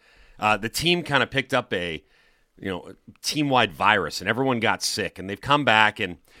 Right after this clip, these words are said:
with the adjustment from coming back from Europe and everyone being ill, they've really sputtered as of late. Uh,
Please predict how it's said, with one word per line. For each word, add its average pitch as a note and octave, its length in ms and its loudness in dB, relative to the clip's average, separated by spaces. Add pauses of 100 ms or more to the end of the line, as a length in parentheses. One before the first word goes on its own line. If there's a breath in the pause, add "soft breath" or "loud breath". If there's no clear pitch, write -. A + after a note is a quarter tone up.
(120)
with A#2+ 160 -6
the B2 100 0
adjustment C#3+ 520 2
from C#3 120 -8
coming C3+ 240 0
back B2 240 2
from A#2 140 -8
Europe A#2 340 4
and G#2+ 80 -2
everyone A#2 260 0
being A2+ 200 -2
ill, A2 160 2
they've G2 240 -2
really C3+ 640 2 (260 soft breath)
sputtered D3 560 0
as G2 180 -4
of E2 160 -12
late. F#2+ 300 -8
Uh, G#2 180 -6